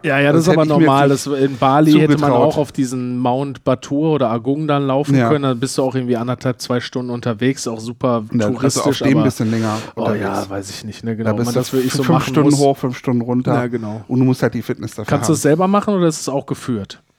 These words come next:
Speaker 2: Ich glaube, du kannst es selber machen.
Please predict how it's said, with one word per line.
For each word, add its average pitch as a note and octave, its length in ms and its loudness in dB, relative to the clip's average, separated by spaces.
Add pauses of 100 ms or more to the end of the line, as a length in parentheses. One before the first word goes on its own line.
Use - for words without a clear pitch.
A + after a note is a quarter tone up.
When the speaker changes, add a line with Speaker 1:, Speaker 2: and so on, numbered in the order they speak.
(440)
Speaker 2:
Ich - 120 -18
glaube, C#3+ 500 -2
du C#3 80 -6
kannst - 320 -6
es - 160 -12
selber B2+ 340 -2
machen. A#2 560 -4